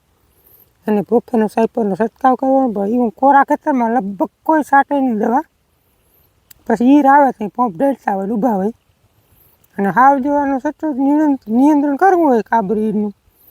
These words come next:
તો આપણે બે વર્ષ ફેરોમોન ટ્રેપ લગાવી હતી. અવાર ના વેરવું એમ, કારણ કે ઈ બધું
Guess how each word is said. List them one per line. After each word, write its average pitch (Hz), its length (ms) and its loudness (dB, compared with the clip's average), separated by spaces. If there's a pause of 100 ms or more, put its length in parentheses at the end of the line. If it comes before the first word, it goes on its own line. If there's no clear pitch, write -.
(300)
તો 240 60 2
આપણે 233 220 0
બે 277 180 4
વર્ષ 285 240 4 (100)
ફેરોમોન 277 360 2
ટ્રેપ 262 340 -2
લગાવી 247 380 0
હતી. 277 180 -4 (960)
અવાર 240 280 4
ના 262 240 0
વેરવું 208 280 -2
એમ, 190 180 -4
કારણ 196 280 -6
કે 185 80 -8
ઈ 220 60 -4
બધું 220 460 -2